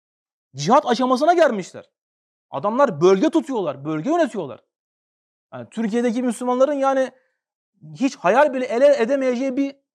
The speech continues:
duruma gelmişler yani. Bölge tutmakla birlikte topraklarını genişletmek istiyorlar. Ya bir İslam devleti, bir İslam emirliği kurma yoluna girmişler yani.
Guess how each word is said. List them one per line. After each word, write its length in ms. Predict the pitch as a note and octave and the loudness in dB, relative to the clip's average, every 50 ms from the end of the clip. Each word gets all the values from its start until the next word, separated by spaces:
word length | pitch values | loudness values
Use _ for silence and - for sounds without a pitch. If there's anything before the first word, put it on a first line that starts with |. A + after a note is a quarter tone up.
| _ _ - E3+ | _ _ -10 -6
duruma 280 | G3 A3+ B3 D4 D#4 | -2 0 4 4 4
gelmişler 480 | D4 C4+ A3+ G3 E3 D#3 - - C3 A#2+ | 4 4 2 0 -4 -8 -10 -14 -18 -18
yani. 240 | A2 G#2 F#2+ D#2+ _ _ _ _ _ _ _ _ _ _ _ _ _ _ _ _ _ _ _ _ - | -18 -18 -20 -20 _ _ _ _ _ _ _ _ _ _ _ _ _ _ _ _ _ _ _ _ -10
Bölge 240 | C3 D3 F3 A#3 | -6 -4 -2 -4
tutmakla 440 | - - G3+ G#3+ C4+ C#4 C#4 C#4 C4 | -4 -4 -2 2 2 2 2 2 0
birlikte 260 | C4+ C4 C4+ - D4 | 0 0 0 -2 -2
topraklarını 500 | - - A#3+ A#3+ A#3+ B3+ A#3 A#3 C4 C#4 | -2 -2 -2 0 0 0 0 0 -4 -4
genişletmek 440 | A3+ A#3 A#3 G#3+ - B3 B3+ C4+ B3 | -4 -4 -4 -4 -4 -4 -4 -4 -6
istiyorlar. 440 | A#3 - - A3+ F3 C#3 A2+ - _ _ _ _ _ _ _ _ _ _ _ _ _ _ - | -6 -8 -6 -6 -6 -6 -6 -12 _ _ _ _ _ _ _ _ _ _ _ _ _ _ -16
Ya 120 | A#2 B2+ | -12 -12
bir 80 | F3+ F#3+ | -10 -4
İslam 420 | G#3+ G3+ - - - C4+ C#4+ C#4 B3+ | -4 -4 -2 0 2 2 2 2 2
devleti, 340 | B3+ B3 G3+ - G#3 E3+ F#3 | 0 0 -2 -2 -4 -10 -10
bir 80 | A3 - | -10 -10
İslam 280 | G#3+ - - C4+ C4 A#3+ | -12 -8 -2 -2 -2 -2
emirliği 340 | A#3 A#3 A#3 A#3 C4 B3+ | -2 -4 -4 -2 -2 -4
kurma 260 | G3 - G#3+ A3 C4 C4 | -4 -6 -6 -4 -2 0
yoluna 280 | A#3 G#3+ G#3+ A#3 C#4 | 0 0 0 0 -2
girmişler 460 | B3 C#4 A#3+ G#3 F3+ - - C#3 B2+ | -2 -4 -6 -8 -8 -10 -12 -16 -16
yani. 240 | A2 G2+ D#2+ B1+ _ | -16 -18 -20 -20 _